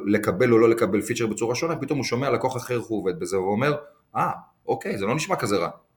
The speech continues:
ופתאום אתה, אתה מגיע למצ-, למקום שאתה מצליח לי-, לייצר פיצ'רים שמתאימים לשלושתם, פיצ'רים שמתאימים פתאום לרודמפ אחר, והם מוכנים לוותר פתאום על דברים בשביל לקבל משהו אחר,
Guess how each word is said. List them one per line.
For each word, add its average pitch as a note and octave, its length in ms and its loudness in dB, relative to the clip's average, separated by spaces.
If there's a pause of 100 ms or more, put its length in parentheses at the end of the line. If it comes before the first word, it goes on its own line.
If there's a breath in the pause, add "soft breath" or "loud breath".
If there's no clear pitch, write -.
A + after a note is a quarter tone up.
(440)
ופתאום E3+ 260 0
אתה, D3+ 100 2 (100)
אתה A2 120 -2
מגיע A2+ 220 2
למצ-, D#3 200 -4
למקום B2 460 -2 (320 loud breath)
שאתה G2 540 -2
מצליח A2+ 380 -2
לי-, G#2 160 0
לייצר B2 440 2
פיצ'רים C3+ 540 -2 (100)
שמתאימים G#2+ 480 0
לשלושתם, G2+ 480 -4 (400 soft breath)
פיצ'רים A#2 300 0
שמתאימים G#2+ 480 0
פתאום A2 300 2
לרודמפ A2+ 400 2
אחר, G2+ 240 -2
והם G#2+ 100 4
מוכנים G#2+ 320 2
לוותר A#2 440 4
פתאום C3 220 0
על A#2+ 80 2
דברים A#2+ 480 2 (100)
בשביל A2 220 -2
לקבל A2 320 4
משהו A2 260 2
אחר, G2 300 2